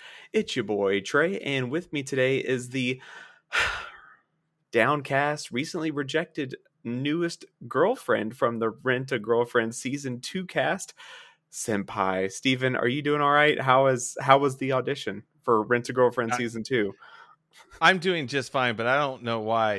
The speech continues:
Speaker 2: you had to even connect my name to that absolute piece of trash. Uh, I know, I know our friend Daryl is gonna give me crap for that, but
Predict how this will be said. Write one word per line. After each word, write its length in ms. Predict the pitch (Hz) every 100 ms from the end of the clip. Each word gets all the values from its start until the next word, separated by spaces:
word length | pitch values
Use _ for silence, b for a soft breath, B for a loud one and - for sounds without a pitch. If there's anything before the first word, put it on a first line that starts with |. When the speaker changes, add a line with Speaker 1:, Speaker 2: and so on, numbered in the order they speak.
| 95
Speaker 2:
you 160 | 117 113
had 140 | 117
to 60 | 110
even 200 | 110 104
connect 340 | 104 110 -
my 100 | 107
name 280 | 101 98 92
to 80 | 95
that 180 | 95 95
absolute 540 | 101 98 95 98 95 90 _
piece 240 | - 95
of 100 | 82
trash. 640 | - - 85 85 85 - - b b b b b
Uh, 380 | 107 104 101 92
I 100 | -
know, 220 | 135 143 139
I 240 | 135 156
know 180 | 175 165
our 160 | 151
friend 460 | 131 160 139 120 107
Daryl 360 | - 120 113 107
is 100 | 98
gonna 160 | 113 101
give 140 | 104
me 80 | 101
crap 340 | 95 104 95
for 120 | - 101
that, 280 | 92 90
but 200 | - 92